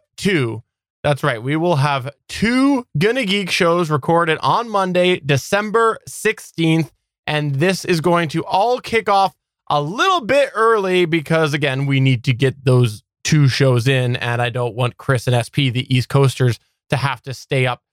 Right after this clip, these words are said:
too, too late. We know that they get cranky when they don't get their warm milk by nine P M.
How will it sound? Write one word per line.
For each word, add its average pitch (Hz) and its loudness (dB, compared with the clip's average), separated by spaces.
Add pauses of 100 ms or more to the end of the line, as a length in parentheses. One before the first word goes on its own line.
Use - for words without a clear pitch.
(120)
too, 262 2
too 185 2
late. 131 2
We 135 -2
know 127 2
that 123 -4
they 131 0
get 131 -2
cranky 135 -2
when 127 2
they 123 0
don't 123 -2
get 131 -4
their 131 2
warm 127 2
milk 127 0
by 120 0
nine 117 0
P 127 0
M. 135 -2